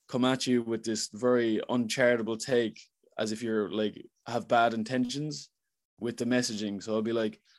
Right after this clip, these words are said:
"This mental health routine works for your mental health." And people will be like, "But you're excluding all these people." I'm like, "No, like, this just works. It's just a tip. Like, you know, I'm just trying to help.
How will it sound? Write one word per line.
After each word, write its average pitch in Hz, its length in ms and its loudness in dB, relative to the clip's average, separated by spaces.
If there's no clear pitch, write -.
"This 156 160 -2
mental 147 260 2
health 143 160 6
routine 131 340 2
works 135 280 4
for 135 100 -2
your 120 80 0
mental 113 220 0
health." 120 260 2
And 101 140 -8
people 117 240 -2
will 110 60 -2
be 113 60 2
like, 110 240 0
"But 147 100 6
you're 160 160 6
excluding 151 460 2
all 139 120 6
these 143 180 2
people." 110 380 -2
I'm 120 100 0
like, 120 160 -2
"No, 143 580 4
like, 123 180 0
this 127 180 0
just 123 200 -2
works. 131 420 2
It's - 120 -6
just 135 200 0
a 113 40 -8
tip. 147 320 2
Like, 123 200 4
you 131 100 4
know, 131 120 4
I'm 123 80 4
just 127 160 0
trying 143 280 6
to 127 80 4
help. 123 240 2